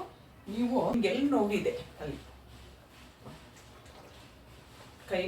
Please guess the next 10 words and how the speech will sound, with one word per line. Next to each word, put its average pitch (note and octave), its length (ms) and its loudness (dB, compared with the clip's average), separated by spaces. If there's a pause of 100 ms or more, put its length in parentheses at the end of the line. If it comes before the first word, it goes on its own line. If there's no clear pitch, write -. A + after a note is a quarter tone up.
ನೋವಿದ್ಯಾ, C#3 540 -2 (420)
ನಿಮ್ D3 160 -8 (160)
ಕಾಲ್ D#3+ 380 2
ನೋವಿದ್ಯಾ, C3 480 -8 (480)
ಎಲ್ಲ A#3+ 260 2 (160)
ಕಡೆನೂ C4 320 4
ಹೀಗೆ C#3+ 220 0
ಇಟ್ಕೊಳ್ಬೋದು. - 540 -8 (520)
ನಿಮ್ಗೆ E3 240 -2
ಎಲ್ಲಿ G3 180 -2